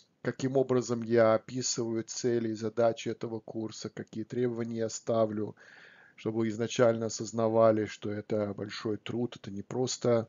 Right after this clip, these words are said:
видео, это очень большой объем литературы, чтения и написания эссе.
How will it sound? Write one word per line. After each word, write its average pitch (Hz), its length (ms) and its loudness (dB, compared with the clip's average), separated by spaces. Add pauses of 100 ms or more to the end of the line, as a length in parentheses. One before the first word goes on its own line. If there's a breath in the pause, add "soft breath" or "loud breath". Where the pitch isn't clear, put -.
(120)
видео, 107 500 -2
это 104 160 0
очень 110 240 -4
большой 110 360 0
объем 110 280 -2
литературы, 117 800 2
чтения 117 800 4 (840 loud breath)
и 117 240 4
написания 113 840 6
эссе. 127 540 6